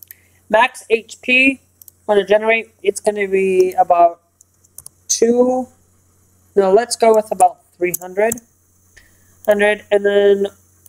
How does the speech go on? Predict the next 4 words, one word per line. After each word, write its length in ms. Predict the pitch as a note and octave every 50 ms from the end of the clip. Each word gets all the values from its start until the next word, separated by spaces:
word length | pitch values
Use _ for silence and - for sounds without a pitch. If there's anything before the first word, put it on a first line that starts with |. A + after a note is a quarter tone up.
| _ - _ _ _ _ _ -
let's 800 | - G3+ G#3+ B3 A#3+ B3 - - - - - _ _ _ _ -
go 320 | - G#3+ A3 G#3+ G#3+ G#3
with 540 | G3+ G3+ G#3 G#3 G#3 G#3 G#3 G#3 G3+ G3+ _ _ _ _ _ _ - - _ - - - - - _ _ -
one, 540 | G#3 F#3+ F#3+ F#3+ F#3+ F#3+ F#3+ F#3+ F#3 F#3